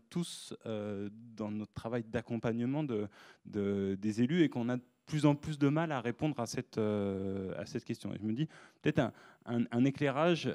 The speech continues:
euh, je, je le citais dans le papier, mais je l'ai pas repris, euh, le, les chercheurs, euh, grenoblois qui ont travaillé sur le, l'innovation, euh, Charles Ambrosino, Magali Talandier et Raphaël Besson, ils distinguent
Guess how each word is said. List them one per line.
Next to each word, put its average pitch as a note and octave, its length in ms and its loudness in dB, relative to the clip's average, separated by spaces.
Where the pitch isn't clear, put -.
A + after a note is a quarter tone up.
euh, G#2 760 -2
je, F#2+ 240 -8
je F#2+ 100 -8
le G#2+ 80 0
citais - 240 -4
dans B2 120 4
le A#2 40 -2
papier, A#2 260 -2
mais B2 100 2
je F#2+ 100 -6
l'ai G#2 80 -2
pas C3 220 0
repris, B2+ 480 0
euh, A#2+ 120 2
le, F2+ 260 -4
les F2 420 -6
chercheurs, G#2 540 -4
euh, F#2+ 160 0
grenoblois B2+ 640 6
qui C3+ 100 -2
ont A#2 40 4
travaillé G#2+ 380 2
sur A#2+ 180 0
le, F#2+ 440 2
l'innovation, A2+ 760 2
euh, G#2+ 40 4
Charles A2 240 -2
Ambrosino, A2 580 0
Magali G#2+ 360 0
Talandier A2+ 520 2
et G#2+ 60 -6
Raphaël A#2 280 2
Besson, B2+ 380 4
ils D3+ 80 4
distinguent D3+ 400 0